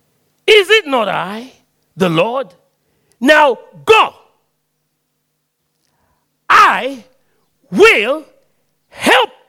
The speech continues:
you. Speak and teach you what to say. But Moses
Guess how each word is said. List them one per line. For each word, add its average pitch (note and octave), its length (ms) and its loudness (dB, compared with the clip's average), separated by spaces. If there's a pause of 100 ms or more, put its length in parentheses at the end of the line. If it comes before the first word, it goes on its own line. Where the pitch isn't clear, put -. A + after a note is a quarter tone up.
(100)
you. F2 160 -20 (2500)
Speak - 680 -8 (560)
and G3 280 -4 (160)
teach - 560 -14 (1040)
you F#3 480 -4 (340)
what A#2 180 -8
to - 220 -20
say. - 240 -20 (2000)
But - 140 -20
Moses D3+ 560 -12